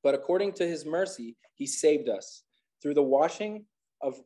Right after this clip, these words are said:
regeneration and renewing of the Holy Spirit, whom he poured out on us abundantly through Jesus Christ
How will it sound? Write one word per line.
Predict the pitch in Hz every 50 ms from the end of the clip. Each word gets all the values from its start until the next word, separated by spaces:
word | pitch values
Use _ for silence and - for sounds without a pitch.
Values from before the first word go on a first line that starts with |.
| - - 131 139
regeneration | 151 151 160 170 175 190 208 185 156 156 147 - - 151 143 147 -
and | 135 123
renewing | 123 123 123 131 143 156 170 160 143 135 131
of | 123 131 120
the | 131 127
Holy | - 143 139 135 135
Spirit, | 131 - - - 123 117 107 98 - _ _ _ _ _ -
whom | - 139 135
he | 143
poured | 135 - - 160 170 190 190
out | 185 185
on | 185 180 175
us | 170 170 -
abundantly | 156 151 - 147 156 170 180 190 180 185 190 196 196 - _ _ _ _ _ _
through | - 135 120
Jesus | 120 - - 160 170 170 185 180 180 -
Christ | - - 151 151 147 147 147 - -